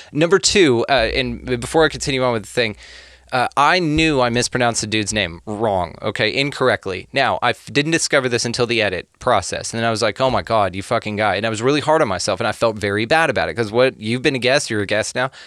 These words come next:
My biggest thing is making the guest feel like it's the best damn experience they've ever had and wanna come back on, because then the audience will love it, you and I get into it. So I'm very guest forward. I want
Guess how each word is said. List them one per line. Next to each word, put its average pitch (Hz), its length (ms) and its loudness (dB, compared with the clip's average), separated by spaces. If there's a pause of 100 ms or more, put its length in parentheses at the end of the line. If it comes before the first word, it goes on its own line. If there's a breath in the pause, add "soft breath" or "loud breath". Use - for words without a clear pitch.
(240 loud breath)
My 120 140 2
biggest 143 440 0
thing 139 140 2
is 107 140 -2
making 117 280 -2
the 101 80 -4
guest 113 380 -2
feel 101 560 0
like 113 280 -2
it's 120 160 -4
the 117 120 -2
best 107 460 -4
damn 107 320 0
experience 104 480 -4
they've 95 180 0
ever 95 220 -2
had 87 260 -2
and 101 120 -4
wanna 110 240 0
come 113 200 -4
back 98 220 0
on, 95 240 0
because 104 280 -4
then 107 80 -4
the 98 100 -2
audience 131 380 2
will 120 80 0
love 117 180 2
it, 98 80 -4
you 98 160 -6
and 95 80 -4
I 113 120 0
get 120 160 -4
into 120 300 -2
it. 117 140 -2 (260 loud breath)
So 131 140 -2
I'm 135 140 0
very 123 260 2
guest 110 420 -2 (100)
forward. 98 600 -2
I - 80 -2
want 107 320 -4